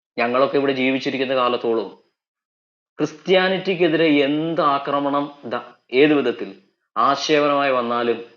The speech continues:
ഞങ്ങൾ അതിന് നിങ്ങൾക്കും കൂടെ വേണ്ടിയിട്ട് മറുപടി കൊടുക്കുമായിരുന്നു, കൊടുത്തുകൊണ്ടിരുന്നു. നിങ്ങൾക്കും കൂടെ വേണ്ടിയിട്ട് ഞങ്ങൾ സംസാരിച്ചു. അത് ഞങ്ങൾ തൽക്കാലത്തേക്ക് നിർത്തി. കത്തോലിക്കൻ കത്തോലിക്കന്റെ കാര്യം ഡിഫെൻഡ് ചെയ്തോളാം, ഞങ്ങൾ ഞങ്ങളുടെ കാര്യം പറയും.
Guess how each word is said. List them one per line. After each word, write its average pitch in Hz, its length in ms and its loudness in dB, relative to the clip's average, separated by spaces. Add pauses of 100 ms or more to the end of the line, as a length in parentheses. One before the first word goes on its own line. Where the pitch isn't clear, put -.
(240)
ഞങ്ങൾ 123 300 0
അതിന് 120 320 -2 (480)
നിങ്ങൾക്കും 180 760 2
കൂടെ 175 160 4
വേണ്ടിയിട്ട് 135 380 0
മറുപടി 117 340 -2
കൊടുക്കുമായിരുന്നു, 107 640 -4 (180)
കൊടുത്തുകൊണ്ടിരുന്നു. 123 760 -2 (100)
നിങ്ങൾക്കും 220 580 2
കൂടെ 196 140 2
വേണ്ടിയിട്ട് 156 320 2
ഞങ്ങൾ 135 180 -2
സംസാരിച്ചു. 107 540 -6 (800)
അത് 120 240 -2
ഞങ്ങൾ 120 400 -2 (100)
തൽക്കാലത്തേക്ക് 113 840 -4
നിർത്തി. 107 500 -8 (800)
കത്തോലിക്കൻ 214 580 6
കത്തോലിക്കന്റെ 208 600 2
കാര്യം 180 280 2
ഡിഫെൻഡ് 147 260 0
ചെയ്തോളാം, 117 320 0 (600)
ഞങ്ങൾ 135 260 2
ഞങ്ങളുടെ 127 260 0
കാര്യം 120 220 2
പറയും. 101 260 -2